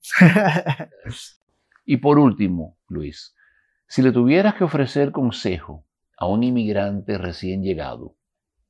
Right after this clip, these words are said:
Speaker 2: ¿qué le dirías?
Speaker 1: Le dijera que no tenga miedo de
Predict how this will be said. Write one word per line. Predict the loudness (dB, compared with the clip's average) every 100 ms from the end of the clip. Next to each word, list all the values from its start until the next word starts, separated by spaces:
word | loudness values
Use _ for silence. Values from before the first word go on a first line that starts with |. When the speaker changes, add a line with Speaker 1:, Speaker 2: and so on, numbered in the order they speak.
| _ _
Speaker 2:
¿qué | -6
le | -2
dirías? | -2 -2 -6 -12 -20 -20 _ _ _ _ _ _ _ _ _ _ _ _ _ _ 6
Speaker 1:
Le | 8
dijera | 10 8 4
que | 2
no | 0
tenga | -2 -2
miedo | -2 2 4 2 0 _ _ _ _ _ _ _
de | 2 8 8 8 4 2 -6 -16